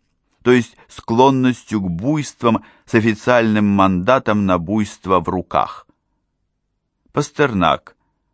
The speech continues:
Анкета издания «Наши современники».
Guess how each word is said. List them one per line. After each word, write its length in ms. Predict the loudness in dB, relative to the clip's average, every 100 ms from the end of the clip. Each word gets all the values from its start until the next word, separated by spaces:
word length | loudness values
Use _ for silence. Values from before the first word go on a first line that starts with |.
| _
Анкета 680 | -2 -2 -2 -2 -4 0 -2
издания 600 | -2 -2 0 0 0 -2
«Наши 400 | -2 -2 -2 -6
современники». 960 | -6 -6 -4 -4 -6 -10 -12 -14 -16 -18